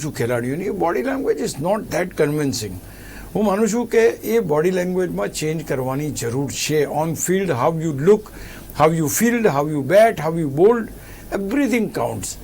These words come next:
અને એ વખતે ધારો કે તમે બસો સ્કોર બની ગયો તો તમારી બોડી લેંગ્વેજ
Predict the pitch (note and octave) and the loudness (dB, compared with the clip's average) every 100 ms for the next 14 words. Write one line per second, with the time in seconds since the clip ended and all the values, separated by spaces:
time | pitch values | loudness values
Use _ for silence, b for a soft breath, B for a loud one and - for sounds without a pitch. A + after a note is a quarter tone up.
0 | B B B B G3 A#3 B3+ C4 A#3+ A#3 | B B B B 0 2 2 2 2 2
1 | A3+ A#3+ F3+ A3 A#3 G#3+ G#3+ G3 F3+ A3 | 2 2 2 2 2 0 0 0 0 0
2 | G#3+ G#3 A3 G3 G#3+ A3+ G#3 G#3+ F#3 G#3+ | -4 -2 0 0 0 -2 -2 0 0 2
3 | F#3+ F3+ A#3 B3+ C4 | 2 2 2 2 0